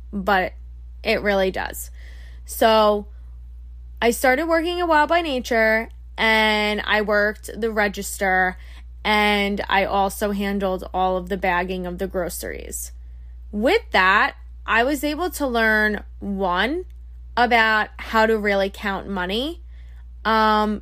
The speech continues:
you don't understand how important this is because in whatever field you decide to go into, this goes for anything, it's super important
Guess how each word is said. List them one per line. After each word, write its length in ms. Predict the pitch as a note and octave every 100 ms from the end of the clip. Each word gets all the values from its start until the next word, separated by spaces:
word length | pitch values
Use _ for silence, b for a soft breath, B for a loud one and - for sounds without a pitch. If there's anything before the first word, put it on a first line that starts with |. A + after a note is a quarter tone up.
| -
you 180 | A3+ A#3+
don't 200 | A#3+ C4
understand 640 | D4 D4+ - A#3+ G#3+ G#3
how 180 | G3+ G3
important 500 | F#3+ G#3+ F#3 G#3 G3+
this 260 | G3+ -
is 360 | A3+ A#3+ D4+ -
because 360 | A#3 A#3+ A#3+
in 220 | A#3 A3+ A3
whatever 520 | A3 - A#3+ D4 F#4+
field 500 | - A3 A3 B3 A3
you 100 | A3
decide 480 | G#3 - A3+ A3 G#3
to 80 | G#3+
go 200 | G#3+ G#3+
into, 560 | A3 A3+ E4+ G4 A#4 - b b b b b -
this 260 | G#3+ A3
goes 300 | - A3+ A3
for 120 | - -
anything, 500 | G#3+ A#3 D4+ D#4+ - -
it's 200 | C4+ -
super 800 | - - - C#4 C4+ C4+ D#4+ - -
important 720 | A#3 - G#3 G#3 A#3+ D4